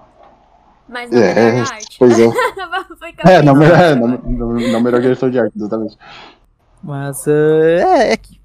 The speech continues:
Speaker 3: esse jogo eu também, eu, eu acho que o pessoal não, não jogou, eu, talvez o jogo, e dizem que foi uma gra-, uma das principais surpresas no ano, né, porque ninguém esperava nada por esse jogo. <laughs>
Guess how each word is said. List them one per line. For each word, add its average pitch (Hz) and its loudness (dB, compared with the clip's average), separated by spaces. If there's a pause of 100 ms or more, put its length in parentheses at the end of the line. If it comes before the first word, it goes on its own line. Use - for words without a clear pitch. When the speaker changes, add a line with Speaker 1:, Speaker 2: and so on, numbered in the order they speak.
(240)
Speaker 3:
esse - -2
jogo 226 2 (120)
eu 233 -4
também, 220 -2
eu, 156 -6
eu 151 -2
acho 175 0
que - -8
o 170 -10
pessoal 165 0
não, 175 -2
não 170 -6
jogou, 165 -2
eu, 160 -2
talvez 170 -2
o 185 -6
jogo, 170 -4
e 165 -10
dizem 190 -4
que 160 -10 (220)
foi 151 -2
uma 156 -2 (220)
gra-, 151 2
uma 147 -6
das 151 -4
principais 190 -4
surpresas 180 -4
no 147 -10
ano, 185 -2
né, 165 -6
porque 156 -8
ninguém 160 -6
esperava 170 2
nada 151 -6
por 143 -8
esse 139 -10
jogo. 143 -10
<laughs> - -20